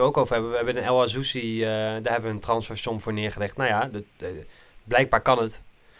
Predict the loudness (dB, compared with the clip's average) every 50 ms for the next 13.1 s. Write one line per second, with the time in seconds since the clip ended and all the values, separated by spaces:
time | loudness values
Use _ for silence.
0 | -20 -20 -20 -20 -20 -20 -20 -20 -20 -20 -20 -6 -2 0 0 2 2 0 0 0
1 | 0 0 -2 -4 -4 -6 -4 -4 -4 0 2 4 4 4 4 0 -2 2 4 4
2 | 4 4 4 0 0 2 4 4 4 4 2 0 -2 -6 -6 -2 2 4 4 4
3 | 4 2 -2 -4 -4 -2 2 4 6 6 6 6 6 4 4 2 0 -4 -6 -4
4 | -2 0 0 0 -2 -2 -4 -4 -4 -4 -4 -4 -4 -6 -4 -2 -2 -2 -2 -2
5 | -4 -2 0 2 2 4 4 4 2 2 2 2 4 4 4 4 4 0 -2 -2
6 | -4 -8 -18 _ -20 -20 -20 -20 -20 _ -20 -8 -4 -2 0 0 0 0 0 2
7 | 2 4 4 4 2 2 0 -2 -4 -8 -18 -20 -20 -20 _ _ _ -20 -20 -20
8 | -20 -20 _ _ _ _ -4 -4 -2 0 0 2 2 2 0 -2 -4 -6 -4 -2
9 | 0 0 2 4 6 6 6 6 6 4 4 4 4 4 4 2 2 0 -2 -2
10 | -4 -4 -4 -6 -10 -12 -12 -12 -12 -14 -12 -4 -2 -2 -2 -2 0 0 2 2
11 | 2 2 0 -2 -2 0 2 2 4 4 4 4 4 4 4 2 4 6 6 6
12 | 8 8 6 6 6 4 4 4 2 2 4 6 6 6 4 2 0 0 0 -2
13 | -2